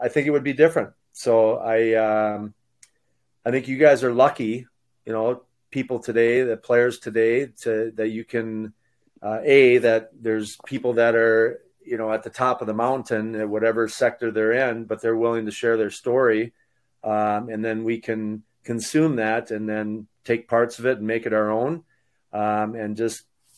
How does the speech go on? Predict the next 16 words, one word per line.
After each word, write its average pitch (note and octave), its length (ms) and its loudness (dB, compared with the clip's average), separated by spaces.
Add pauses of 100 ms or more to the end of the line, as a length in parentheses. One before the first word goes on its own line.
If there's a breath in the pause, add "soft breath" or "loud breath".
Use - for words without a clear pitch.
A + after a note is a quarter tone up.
kinda A2+ 600 -2 (580)
massage C3 580 2
through D3+ 260 6
it. C3 300 4
And, A#2 520 -4
uh, A2 380 -4 (300)
before B2+ 280 0
you B2 100 4
know C3+ 240 2
it, C3 220 0 (140)
you, A#2 160 -6
you, A#2+ 340 -6
you A#2+ 200 -8
got B2+ 220 2
your A#2 100 0
day, A#2+ 400 4